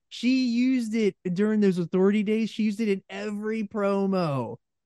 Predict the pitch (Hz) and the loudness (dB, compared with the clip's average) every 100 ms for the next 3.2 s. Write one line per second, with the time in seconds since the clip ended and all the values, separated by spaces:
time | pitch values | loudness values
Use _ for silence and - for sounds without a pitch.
0 | _ _ 170 175 170 160 143 - 170 160 | _ _ -14 -8 -6 -6 -8 -6 -6 -4
1 | 165 165 160 160 143 143 139 139 143 139 | -2 0 0 0 -2 -2 -2 -2 -2 -2
2 | 123 113 - - - _ _ - 139 147 | -4 -6 -14 -20 -20 _ _ -8 -4 -2
3 | 156 | -4